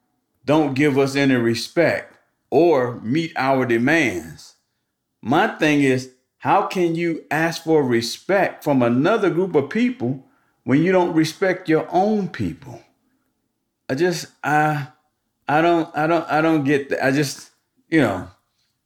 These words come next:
we just need to get our house in order. And just, you know, a quick soapbox. I just find it odd, odd that Jeffrey Bezos, this motherfucker builds a rocket ship and he's going to outer space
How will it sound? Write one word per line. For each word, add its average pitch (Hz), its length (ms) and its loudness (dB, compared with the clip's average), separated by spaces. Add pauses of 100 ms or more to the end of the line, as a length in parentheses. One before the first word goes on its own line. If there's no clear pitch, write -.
(340)
we 190 180 0
just 254 180 -4
need 240 200 0
to 202 60 -2
get 170 280 0
our 160 300 2
house 135 380 0
in 117 180 -4
order. 110 440 -2 (760)
And 123 340 -2
just, 147 380 0
you 156 100 4
know, 101 260 2
a 101 140 -4
quick 156 280 0
soapbox. 117 600 0 (300)
I - 100 -4
just 226 180 -2
find 180 240 -2
it - 180 -6 (160)
odd, 147 480 -4
odd 143 520 0
that 113 380 0 (640)
Jeffrey 147 440 -2
Bezos, 101 840 -2 (800)
this 175 180 -2
motherfucker 190 500 -2
builds 175 220 2
a 135 100 4
rocket 151 400 0
ship 180 440 -2 (540)
and 101 120 -4
he's 143 200 2
going 143 280 2
to - 180 0
outer 151 280 2
space 127 720 -2